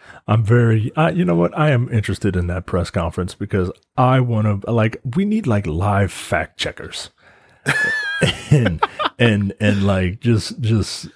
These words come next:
you know, like, rumor busters. You know what I mean? Like, I, I'm, I'm curious to watch that from a perspective of, like, I, like, I wanna watch it and record it and then play it back for Carrie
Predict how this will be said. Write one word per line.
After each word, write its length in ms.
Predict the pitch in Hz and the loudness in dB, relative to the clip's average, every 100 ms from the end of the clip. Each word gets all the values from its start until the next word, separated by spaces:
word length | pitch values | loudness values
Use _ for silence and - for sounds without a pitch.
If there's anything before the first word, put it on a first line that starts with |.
| - | -4
you 180 | 131 95 | 0 2
know, 200 | 80 76 | 0 -2
like, 380 | 76 62 71 - | -4 -6 -8 -6
rumor 460 | 82 92 101 85 | -2 2 4 4
busters. 680 | - - - - - - - | 2 -2 -2 -4 -8 -8 -2
You 120 | 139 | 2
know 100 | 135 | 4
what 120 | 120 110 | 4 2
I 40 | |
mean? 240 | 117 110 | 2 2
Like, 340 | 107 101 92 - - - - - - _ _ - | 2 0 -2 -6 -20 -20 -20 -20 -20 _ _ -4
I, 220 | 104 98 - | -2 -2 -4
I'm, 340 | 123 110 113 - | -2 0 -2 -2
I'm 220 | 131 135 | 0 0
curious 380 | - 156 139 123 | 2 2 4 4
to 100 | 107 | 2
watch 300 | 92 90 - | 2 2 0
that 360 | 92 87 85 - | -2 -2 -4 -4
from 220 | 98 80 | -2 0
a 60 | |
perspective 760 | 78 78 - 92 85 - 73 76 - | -2 -4 -2 -2 0 0 -2 -4 -4
of, 680 | 92 80 65 69 - - - | 0 2 0 -4 -12 -18 -8
like, 280 | 123 113 | -6 -2
I, 120 | - - - - - | -2 -2 -8 -16 -2
like, 100 | 123 | 2
I 40 | |
wanna 160 | 143 82 | 2 2
watch 420 | 82 104 95 - | 0 0 2 2
it 160 | 95 - _ _ _ | 0 -2 _ _ _
and 140 | - 73 | -8 -8
record 520 | - - 110 87 90 | -8 -4 0 2 4
it 200 | 87 - _ _ _ _ - | 0 -2 _ _ _ _ -4
and 180 | 82 160 | 0 0
then 120 | 71 | -2
play 320 | - - 104 | 0 2 2
it 140 | 85 | 2
back 240 | 85 82 - | 2 0 -2
for 100 | 80 | -8
Carrie 640 | - - 85 82 80 85 | -4 0 2 2 0 -2